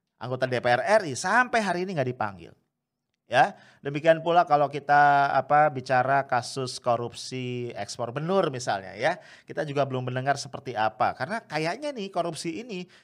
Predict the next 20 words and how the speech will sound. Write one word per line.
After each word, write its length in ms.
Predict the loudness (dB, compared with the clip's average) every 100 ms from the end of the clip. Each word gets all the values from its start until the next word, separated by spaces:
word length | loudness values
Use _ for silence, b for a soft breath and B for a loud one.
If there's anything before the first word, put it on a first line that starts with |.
| -12
ini 80 | -8
akarnya 480 | -6 -4 -4 0 2
banyak 400 | 2 0 -4 -6
nih 100 | -6 -2
ya, 80 | -2 -4 B B
yang 180 | -4 -2
kalau 160 | 0 0
bisa 160 | 0 -4
digali 400 | 0 4 6 4
dengan 240 | -2 -2
lebih 240 | -4 -4
jauh 240 | 0 0 2
oleh 160 | -2
K 160 | -2 -4
P 160 | -4 -8
K 160 | -10
akan 80 | -10
jadi 160 | -10 -10
sangat 320 | -10 -10 -6
dahsyat. 400 | -6 -6 -10